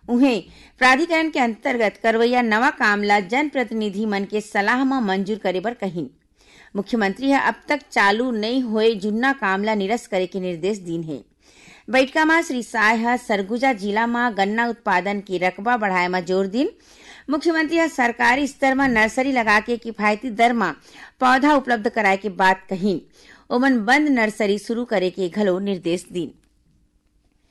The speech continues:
राज्यपाल रमेन डेका आज भारतीय रेड क्रॉस सोसाइटी दुर्ग डहर ले राखे गे राज्य स्तरीय जूनियर रेड क्रॉस प्रशिक्षण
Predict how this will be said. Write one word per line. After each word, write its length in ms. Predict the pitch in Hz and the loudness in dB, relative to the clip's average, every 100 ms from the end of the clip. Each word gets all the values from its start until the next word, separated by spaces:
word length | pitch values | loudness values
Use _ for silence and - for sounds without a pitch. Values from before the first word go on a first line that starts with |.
| _ _ _ _ _ - | _ _ _ _ _ -4
राज्यपाल 640 | 233 269 269 330 320 320 | 2 2 2 -2 2 2
रमेन 340 | 285 226 240 220 | 2 0 0 2
डेका 300 | 208 202 220 | 2 2 0
आज 480 | 113 185 190 - - 180 | 2 2 0 -4 -16 -6
भारतीय 460 | 202 226 226 262 | 2 2 2 0
रेड 240 | 220 220 - | 2 2 0
क्रॉस 220 | 220 214 | 0 0
सोसाइटी 440 | 202 185 180 208 | 0 0 0 -4
दुर्ग 280 | 170 226 220 220 | 0 0 0 0
डहर 340 | 196 185 190 | 0 0 -2
ले 180 | 165 185 | 0 0
राखे 360 | 180 180 233 220 | 0 0 -2 0
गे 180 | 202 202 | 0 2
राज्य 380 | 190 220 240 | 2 2 -2
स्तरीय 340 | 220 - 185 196 | -4 -2 -2 -2
जूनियर 400 | 190 220 247 226 | -4 -4 -4 -2
रेड 280 | 202 208 - | -2 -4 -2
क्रॉस 260 | 196 190 | 0 0
प्रशिक्षण 540 | - 185 190 - 196 | -4 -10 -10 -6 -6